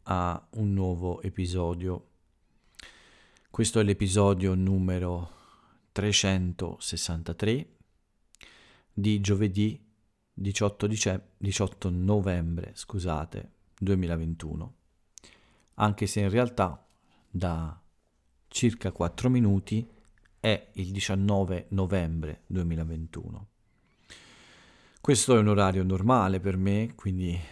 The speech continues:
non è troppo tardi, ma è in realtà un nuovo giorno. E anche in questo nuovo episodio, come sempre, vi faccio compagnia per qualche minuto.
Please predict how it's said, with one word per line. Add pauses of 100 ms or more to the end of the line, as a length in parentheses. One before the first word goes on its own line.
non
è
troppo
tardi,
ma
è (260)
in
realtà (100)
un
nuovo
giorno. (1040)
E
anche
in
questo (460)
nuovo
episodio, (520)
come
sempre,
vi (300)
faccio
compagnia (300)
per
qualche
minuto.